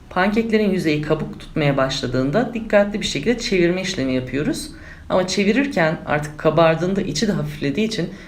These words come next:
spatuladan bir anda pıt diye gidiyor. Çünkü tavayı da tutuyor, birazcık yapışıyor. Ee, ona dikkat edin. Bakın bir tanesi benim de aynı şekilde oldu ve ben onu bilerek kesin, e, kesmeden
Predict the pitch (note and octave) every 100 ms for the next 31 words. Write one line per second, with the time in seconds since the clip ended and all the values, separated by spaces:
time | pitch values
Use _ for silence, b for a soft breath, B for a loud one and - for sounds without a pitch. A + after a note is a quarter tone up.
0 | B - - - G#3 G#3 A3 F3 F#3+ F#3+
1 | - A3+ G3 F#3+ G3 - - - A3 A3
2 | D#3 C#3 B2+ F#3 - - F#3+ F#3 G3+ -
3 | - - C3+ D3 C#3 - - B2 - -
4 | D#3+ B3+ B B B - D3 D#3+ C#3 G3+
5 | G#3 G#3 A3 G#3 E3 G3+ G3+ E3+ F3+ F3+
6 | - E3+ D#3+ D#3+ D#3 E3+ E3+ - D3+ D#3
7 | D3 C#3 - C3 C3+ D3 E3 D#3+ E3+ F3+
8 | E3+ F3+ G3+ G3 G3 F3 - F#3+ - D3
9 | D#3 - G#3 G#3 D#3+ C#3+ D3